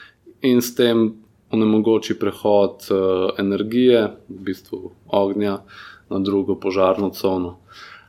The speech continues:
To so vse preventivni ukrepi. Bistveno bolj zanimivi so ukrepi, ki se nanašajo na izvor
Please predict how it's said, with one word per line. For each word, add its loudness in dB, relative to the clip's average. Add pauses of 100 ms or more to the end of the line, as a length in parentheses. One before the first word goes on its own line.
(340)
To 4
so 4
vse 2
preventivni 4
ukrepi. 2 (840)
Bistveno -2
bolj 0
zanimivi 0
so 0 (280)
ukrepi, 0
ki -2
se 2 (880)
nanašajo 0
na 0 (320)
izvor 0